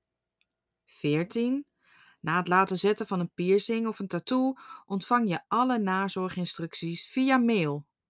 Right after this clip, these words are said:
Hoe handig. Vijftien.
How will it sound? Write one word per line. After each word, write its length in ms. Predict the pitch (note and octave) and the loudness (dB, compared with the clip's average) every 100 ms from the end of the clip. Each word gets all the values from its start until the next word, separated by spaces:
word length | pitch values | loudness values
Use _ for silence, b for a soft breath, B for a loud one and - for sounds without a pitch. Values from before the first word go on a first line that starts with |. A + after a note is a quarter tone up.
| _ _ | _ _
Hoe 360 | - G3+ A#3 E3 | 2 4 6 6
handig. 800 | F3+ F#3+ D3 C#3+ - - - _ _ _ _ _ _ _ _ _ _ _ _ _ _ _ _ | 6 6 0 -4 -8 -20 -20 _ _ _ _ _ _ _ _ _ _ _ _ _ _ _ _
Vijftien. 760 | - D#4+ D#4 - D#3 D#3 A#3 | -2 0 0 -2 -4 -2 -4